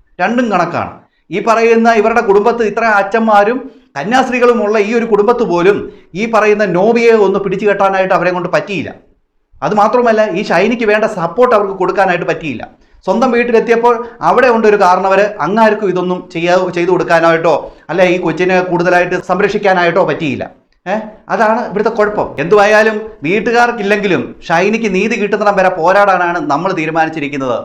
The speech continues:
പ്രേക്ഷകരെ, നിങ്ങളും ഒപ്പം ഉണ്ടാകണം എന്നാണ് എനിക്ക് പറയാനുള്ളത്. പിന്നെ കഴിഞ്ഞ ദിവസം ഞാൻ പറഞ്ഞതുപോലെ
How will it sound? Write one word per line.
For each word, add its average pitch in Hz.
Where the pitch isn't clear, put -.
പ്രേക്ഷകരെ, 185
നിങ്ങളും 202
ഒപ്പം 190
ഉണ്ടാകണം 143
എന്നാണ് 147
എനിക്ക് 139
പറയാനുള്ളത്. 151
പിന്നെ 185
കഴിഞ്ഞ 170
ദിവസം 180
ഞാൻ 175
പറഞ്ഞതുപോലെ 165